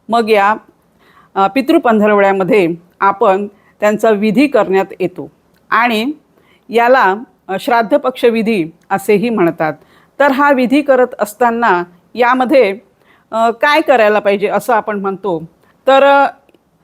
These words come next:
जो श्राद्ध पक्ष म्हणजे ज्याच्या हाताने आपण श्राद्ध करणार आहोत,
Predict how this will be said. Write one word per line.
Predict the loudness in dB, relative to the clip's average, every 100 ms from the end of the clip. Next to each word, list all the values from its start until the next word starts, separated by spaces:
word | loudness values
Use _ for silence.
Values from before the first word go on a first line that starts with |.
| -20 -12 -6
जो | 2 2
श्राद्ध | 2 0 0 0
पक्ष | 0 -2 -2
म्हणजे | -2 0 0
ज्याच्या | 0 0 -2
हाताने | -2 -2 0 0
आपण | 0 0 -2
श्राद्ध | -4 -2 -2 -2
करणार | 0 0 0 0
आहोत, | 0 0 0